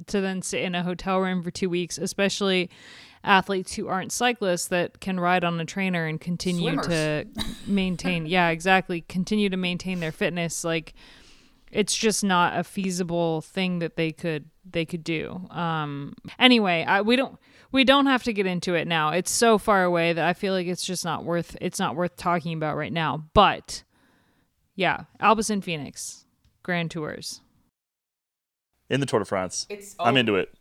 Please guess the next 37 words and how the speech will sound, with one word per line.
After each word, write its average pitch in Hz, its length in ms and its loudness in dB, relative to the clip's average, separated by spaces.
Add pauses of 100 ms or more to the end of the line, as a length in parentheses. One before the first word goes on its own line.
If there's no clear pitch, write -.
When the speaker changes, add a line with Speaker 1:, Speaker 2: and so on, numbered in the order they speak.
Speaker 2:
but - 100 -12
it's, - 240 -10
it's 233 160 -12
really 247 480 -4
bad 180 440 -6
news 170 360 -10
for 185 120 -16
Spanish 160 480 -12
teams. 233 380 -12
Spain 185 300 -10
has 170 240 -8
now 160 220 -8
got 156 340 -10
four 180 580 -8 (520)
pro 170 180 -8
teams, 214 640 -12 (160)
um, 165 580 -8
and 180 120 -10
only 175 160 -10
two 175 200 -14
slots. - 640 -12 (640)
Um, 160 480 -10
so 175 140 -14
that's, 180 300 -10
that's 175 320 -12
pretty 180 300 -10
bad 151 280 -8
news. 156 280 -12
And 170 60 -12
of 165 140 -16
course, 175 200 -8
the 185 100 -8
newcomer 165 640 -8
is 160 360 -10
called 151 300 -14
Kern 160 240 -10
Pharma. 180 560 -8